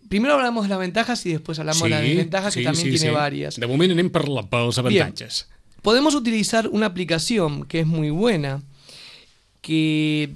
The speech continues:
Speaker 1: yo me he bajado últimamente algunas aplicaciones, evidentemente descartando Twitter, Facebook o todo lo que queramos utilizar.
Speaker 2: Que això gairebé per defecte ho porten tots,
Speaker 1: No,
Speaker 2: no?
Speaker 1: no, no, no,
Speaker 2: ¿No?
Speaker 1: no, no, no, no, no. Lo, por defecto viene poca cosa. No,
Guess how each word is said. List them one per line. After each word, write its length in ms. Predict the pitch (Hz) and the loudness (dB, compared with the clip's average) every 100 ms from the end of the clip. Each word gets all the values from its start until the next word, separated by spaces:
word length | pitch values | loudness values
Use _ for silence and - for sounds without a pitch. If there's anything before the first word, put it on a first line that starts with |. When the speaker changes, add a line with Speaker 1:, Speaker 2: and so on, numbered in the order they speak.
| - | -4
Speaker 1:
yo 160 | 139 185 | 0 2
me 140 | 180 | 2
he 40 | |
bajado 400 | 175 160 196 185 165 | 2 2 0 2 2
últimamente 520 | 156 147 147 160 156 | 0 -4 -2 -2 -2
algunas 280 | 147 156 147 | -4 -4 -4
aplicaciones, 760 | 147 147 156 - 196 170 175 - | -6 -4 -4 -2 -2 -2 -4 -8
evidentemente 680 | 147 147 156 156 160 160 151 | -8 -4 -4 -2 -2 -2 -6
descartando 760 | 139 151 135 156 156 151 147 - | -8 -10 -6 -4 -2 -2 -4 -8
Twitter, 340 | - 160 156 139 | -4 -2 -2 -6
Facebook 520 | - 147 139 151 - | -6 -6 -6 -10 -10
o 100 | 139 | -6
todo 200 | 160 160 | -2 -2
lo 80 | 151 | -2
que 80 | 139 | -6
queramos 340 | 143 147 143 | -8 -6 -8
utilizar. 600 | 143 147 156 - 170 165 - - - | -8 -8 -8 -2 -2 -2 -8 -14 -6
Speaker 2:
Que 80 | 120 | -2
això 160 | 147 | -2
gairebé 320 | 147 143 131 143 | 0 0 0 0
per 160 | 131 | -2
defecte 380 | 117 117 120 - | -4 -4 -4 -4
ho 40 | 131 | -4
porten 320 | 98 - 113 | -6 -6 -2
tots, 260 | 180 135 | -2 0
Speaker 1:
No, 120 | 240 226 | 0 0
Speaker 2:
no? 140 | 135 | -2
Speaker 1:
no, 120 | 233 | -4
no, 100 | 240 | -2
no, 280 | 240 233 233 | -2 -4 -2
Speaker 2:
¿No? 140 | 226 220 | 0 0
Speaker 1:
no, 140 | 208 - | -4 -8
no, 160 | 214 | -8
no, 160 | 202 196 | -6 -8
no, 120 | 190 | -8
no. 180 | 175 160 _ | -12 -12 _
Lo, 160 | 175 160 | -6 -2
por 120 | 190 | -2
defecto 340 | 190 220 208 | -2 -2 -2
viene 180 | 190 190 | -2 -2
poca 260 | 170 160 143 | -4 -6 -8
cosa. 300 | 135 - - _ - _ - | -10 -14 -20 _ -20 _ -14
No, 160 | 160 | -14